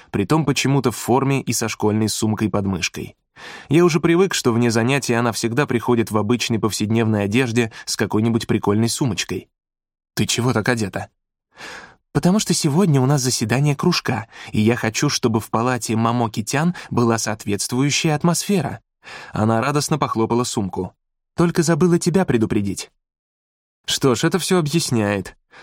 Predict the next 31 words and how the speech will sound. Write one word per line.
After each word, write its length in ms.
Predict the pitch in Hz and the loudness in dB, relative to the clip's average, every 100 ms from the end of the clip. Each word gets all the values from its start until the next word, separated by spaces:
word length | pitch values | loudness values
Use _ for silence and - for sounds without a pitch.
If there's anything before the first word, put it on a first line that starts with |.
| - _ | -20 _
Мамока 380 | - 104 160 151 | 0 2 2 0
читала 360 | - 139 147 139 | -2 0 2 2
у 60 | |
себя 280 | 123 123 127 | 2 2 0
в 80 | - | 0
койке. 540 | 113 98 95 92 98 _ _ _ | 0 0 -2 -6 -8 _ _ _
Пока 260 | 117 147 | -2 0
мы 80 | 147 | 0
к 60 | 139 | 2
ней 140 | 143 | 0
поднимались, 600 | 139 127 135 165 151 - | 2 2 2 2 2 0
успело 360 | 120 - 143 131 | -2 0 2 2
выглянуть 440 | 135 127 127 127 | 2 2 2 0
солнце — 540 | - 160 123 - 101 - _ _ | 0 0 0 -2 -8 -12 _ _
и 120 | 110 | 2
лицо 260 | 113 107 131 | 2 2 2
девушки 440 | 123 156 156 - | 2 2 0 0
светилось 560 | 139 120 101 123 120 - | 0 0 2 2 2 0
под 140 | 117 | 0
его 200 | 110 107 | 2 2
косыми 380 | 101 104 - 107 | 0 -2 -2 -2
лучами. 640 | 107 104 - 98 104 - _ - - | -2 -2 -4 -6 -12 -14 _ -20 -10
Прямо 280 | - 117 110 | -2 0 0
готовая 500 | 110 107 135 131 123 | -2 -2 -2 0 0
картина. 600 | 113 110 - 101 95 - - _ _ _ _ _ _ _ _ - - - | 0 -4 -4 -8 -8 -12 -16 _ _ _ _ _ _ _ _ -18 -18 -8
Сэмпай 440 | - 123 117 156 | -2 0 2 2
закрыла 420 | 139 135 151 143 135 | 2 0 0 0 2
толстую 440 | 143 123 - 123 | 0 0 0 0
книжку 380 | 143 160 - 131 | 2 0 2 2
и 40 | |
улыбнулась. 640 | 127 131 120 110 104 - | 4 4 2 0 -2 -6